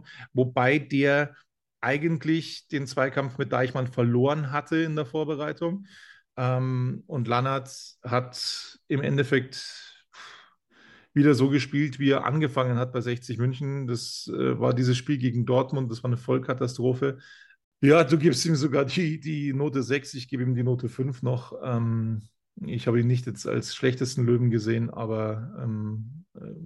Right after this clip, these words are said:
mit Sicherheit als einen, der nicht in der Lage war, irgendwie, ähm, ja,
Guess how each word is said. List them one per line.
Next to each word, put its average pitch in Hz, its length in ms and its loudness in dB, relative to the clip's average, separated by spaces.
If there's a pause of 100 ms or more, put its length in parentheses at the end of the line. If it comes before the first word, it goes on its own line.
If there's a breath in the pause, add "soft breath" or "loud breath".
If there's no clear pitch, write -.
(120)
mit 123 160 -4
Sicherheit 123 360 2
als 110 160 0
einen, 117 400 -2
der 110 480 0 (480 soft breath)
nicht 151 200 6
in 165 120 8
der 139 100 8
Lage 135 360 6
war, 127 380 6 (200)
irgendwie, 139 840 0 (100)
ähm, 117 640 -4 (340)
ja, 117 440 -2